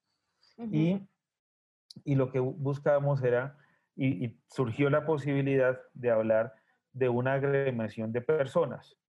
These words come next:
Speaker 2: no de, no de empresas. Y nos dimos cuenta que eso ya estaba inventado en otros países y son las academias cinematográficas, academias de artes y ciencias cinematográficas. En Estados Unidos se llama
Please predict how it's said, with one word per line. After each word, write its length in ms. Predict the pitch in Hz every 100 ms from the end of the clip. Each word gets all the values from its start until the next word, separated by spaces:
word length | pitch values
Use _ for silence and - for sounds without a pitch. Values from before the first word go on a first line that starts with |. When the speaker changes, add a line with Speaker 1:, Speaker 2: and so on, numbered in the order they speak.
| _
Speaker 2:
no 220 | - 107 110
de, 80 |
no 160 | - 113
de 80 | 117
empresas. 540 | 113 131 117 - _ _ _ _ - _ _ _
Y 160 | - 156
nos 140 | 147 139
dimos 260 | 156 175
cuenta 580 | - 170 151 156 165 -
que 140 | - 123
eso 140 | 113
ya 140 | 139 147
estaba 300 | 139 143 143
inventado 440 | 139 107 113 113
en 60 | 123
otros 240 | 120 139
países 540 | - 151 131 135 151 _ _ _ _ -
y 140 | 131
son 200 | 113 117
las 240 | 127 131
academias 800 | 135 - 113 113 117 135 135 - _ _ _ _ _ _ _ _ _
cinematográficas, 1120 | - 120 110 107 107 110 110 131 123 123 123 127
academias 580 | 117 127 120 135 156 135
de 120 | 127
artes 380 | 117 117 139 135
y 80 | 113
ciencias 420 | 117 110 127 120
cinematográficas. 920 | 127 120 113 120 139 139 - _ _ _ _ _ -
En 140 | 113
Estados 340 | 107 117 131
Unidos 240 | 131 120 131
se 100 | 123
llama 460 | 104 113 120 127